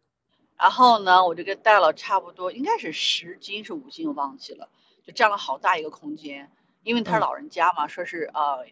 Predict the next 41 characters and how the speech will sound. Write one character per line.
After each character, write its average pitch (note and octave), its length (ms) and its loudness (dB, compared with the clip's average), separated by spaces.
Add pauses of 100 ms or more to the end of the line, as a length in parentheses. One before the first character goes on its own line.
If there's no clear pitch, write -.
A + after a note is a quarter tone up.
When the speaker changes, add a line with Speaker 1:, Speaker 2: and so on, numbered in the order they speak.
(640)
Speaker 1:
就 - 80 -20
是 - 100 -14
很 F#3 400 -2
久， E3+ 240 0
他 C#4+ 240 -2
是 B3 240 -6
山 B3 320 0
东 B3 220 -2
什 - 120 -14
么 F3 100 -14
地 C4 140 -8
方 B2 240 -16
的？ - 140 -20 (580)
他 A#3 120 -4
说 B3 100 4
是 A3+ 60 4
山 C4 260 2
东 B3+ 260 0
潍 D#3+ 200 -4
县 A#3 340 0
的， - 120 -10
我 D#3 100 -6
也 D3+ 60 -4
不 - 100 -16
晓 - 260 -8
得。 - 160 -20 (460)
Speaker 2:
嗯。 A3 120 2
Speaker 1:
Anyway， D3 360 -2 (640)
让 G#3+ 180 8
我 F3+ 80 10
帮 G3 160 2
他 G3+ 120 -2
带。 - 340 2 (520)
带 E4+ 200 8
的 D#4+ 60 6
时 A#3 140 2
候 B3 240 8
呢， G3 240 2
我 F#3 60 0
过 C#4+ 160 2
火-， D3+ 220 -4